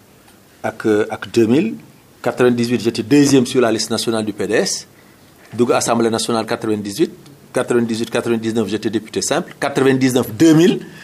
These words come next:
j'étais membre du bureau de l'Assemblée nationale, euh, nekk secrétaire élu.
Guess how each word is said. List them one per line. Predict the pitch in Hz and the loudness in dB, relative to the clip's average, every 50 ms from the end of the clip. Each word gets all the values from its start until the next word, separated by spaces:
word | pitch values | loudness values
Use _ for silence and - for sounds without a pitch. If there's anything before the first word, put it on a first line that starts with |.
| - - - - | -20 -20 -20 -10
j'étais | - - 123 123 127 120 | -2 -2 0 2 2 0
membre | 110 120 139 160 175 170 | 2 2 2 2 4 2
du | 151 151 | 2 2
bureau | 127 131 139 147 | 2 4 4 4
de | - 123 | 6 4
l'Assemblée | 117 113 - - 123 117 113 110 98 | 4 2 2 0 0 0 0 -2 -2
nationale, | 104 98 - - 110 123 156 196 302 - - - - - - - - - - - - - - | -4 -6 -6 -4 -2 -2 -2 -2 -4 -6 -12 -18 -20 -20 -20 -20 -20 -20 -20 -20 -20 -14 -8
euh, | 117 117 113 110 107 104 | -6 -4 -4 -4 -2 -2
nekk | 113 127 139 - | -2 -2 -2 -2
secrétaire | - - - 151 - 170 160 175 170 165 | -2 -2 0 0 0 0 2 4 4 4
élu. | 180 160 120 98 - - | 6 4 2 2 -4 -10